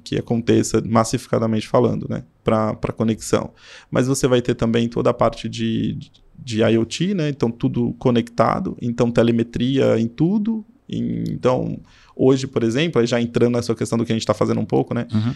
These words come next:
Speaker 1: Mas o que a gente tem hoje, por exemplo, a gente desenvolveu, é, uma telemetria pras escadas rolantes e pros elevadores, tá em teste em algumas estações, então a gente sabe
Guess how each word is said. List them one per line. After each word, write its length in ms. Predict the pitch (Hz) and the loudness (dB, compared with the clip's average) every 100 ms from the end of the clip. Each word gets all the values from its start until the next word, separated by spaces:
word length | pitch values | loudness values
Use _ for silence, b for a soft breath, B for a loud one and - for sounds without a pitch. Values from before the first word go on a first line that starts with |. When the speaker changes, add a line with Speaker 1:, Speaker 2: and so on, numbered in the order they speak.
| B - | B -4
Speaker 1:
Mas 200 | 113 120 | -2 0
o 20 | |
que 60 | 127 | -2
a 40 | |
gente 160 | 120 - | -4 -4
tem 160 | 123 | 0
hoje, 140 | 123 - | 0 -2
por 140 | 120 | -2
exemplo, 300 | 117 120 127 | 0 -2 -2
a 40 | |
gente 240 | 123 120 120 | -4 -6 -6
desenvolveu, 960 | 120 120 120 110 113 113 113 107 - - | -4 -2 -2 0 0 0 0 -2 -4 -2
é, 380 | 110 110 110 117 | 0 0 -2 -2
uma 140 | 117 | -2
telemetria 540 | 120 117 117 120 120 | 0 0 -2 0 -2
pras 180 | 117 113 | 0 -4
escadas 400 | 113 - 113 110 | -4 -4 -2 -2
rolantes 920 | 110 113 123 135 123 110 - 104 - - | -2 0 0 -2 -4 -6 -6 -6 -8 -8
e 60 | 104 | -8
pros 220 | 117 113 | -4 -2
elevadores, 680 | 110 113 110 113 123 117 123 104 | 0 2 2 2 2 -2 -6 -2
tá 120 | 113 | -2
em 60 | 110 | 0
teste 360 | 113 113 - | -2 -2 -2
em 20 | |
algumas 260 | 110 110 110 | -4 -4 -6
estações, 480 | 110 127 - 123 127 | -4 -6 -4 -4 -2
então 120 | 123 | -4
a 20 | |
gente 160 | 117 123 | -4 -4
sabe 440 | 127 120 113 104 | -2 -2 -2 -6